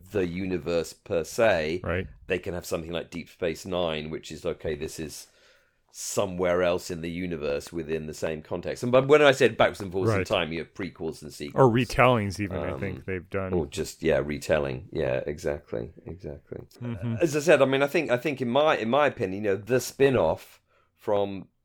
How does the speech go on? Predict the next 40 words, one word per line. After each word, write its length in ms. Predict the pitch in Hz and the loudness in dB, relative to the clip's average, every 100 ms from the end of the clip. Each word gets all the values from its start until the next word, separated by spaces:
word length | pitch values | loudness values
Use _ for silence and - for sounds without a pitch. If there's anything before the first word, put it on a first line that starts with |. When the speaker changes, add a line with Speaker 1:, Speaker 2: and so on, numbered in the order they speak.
| _ _ | _ _
Speaker 1:
sixties 600 | - 135 131 - 101 85 | -6 -2 -2 -6 -12 -10
Doctor 440 | - 98 - 98 | -2 -2 -2 -8
Who 500 | 90 120 98 73 82 - _ _ _ _ | 2 2 2 -4 -10 -14 _ _ _ _
in 180 | 104 95 | -6 -4
nineteen 440 | 98 95 87 95 | -2 -2 -4 -10
seventies, 840 | 82 - 107 87 - 73 78 90 - | -6 0 0 -2 -8 -8 -8 -12 -12
in 140 | 90 87 | -10 -6
the 180 | 87 - | -6 -2
early 240 | 92 87 | -2 -2
nineteen 360 | 87 90 87 - | -4 -6 -8 -6
seventies, 580 | 120 92 76 82 71 | -4 -4 -6 -14 -10
was 280 | 92 87 - _ | -6 -8 -8 _
early 280 | 95 92 95 | -2 -2 -2
nineteen 320 | 92 90 90 | -4 -6 -8
seventies 360 | 120 104 - 57 | -4 -4 -8 -12
Doctor 300 | - - 67 | -12 -12 -14
Who. 160 | 69 - _ _ - _ | -14 -14 _ _ -20 _
Speaker 2:
Which 200 | - 147 | -2 0
would 120 | 127 113 | 0 0
make 200 | 117 - | -2 0
sense 380 | - 127 110 | 0 0 0
why 180 | - 107 | 2 4
you 160 | 104 104 | 4 2
wouldn't 200 | 104 98 | -2 -6
spin 220 | - 117 | -4 0
off 160 | 101 95 | 0 -2
Unit 440 | - 123 165 101 - | -2 2 4 4 0
then, 240 | 104 104 | -2 0
because 320 | 120 95 110 95 | 0 0 -2 2
that 220 | 104 - | 2 4
was 200 | 107 85 | 0 2
what 200 | 104 104 | 0 2
Doctor 320 | 101 98 95 | 2 2 0
Who 140 | 110 | 0
was 140 | 104 87 | 0 2
all 300 | 90 95 92 | 2 4 4
about. 400 | 92 127 85 - - | 4 4 4 -6 -12
And 220 | 98 95 | -8 -8
you 80 | 92 | -8
couldn't, 340 | - 113 - | -4 -4 -4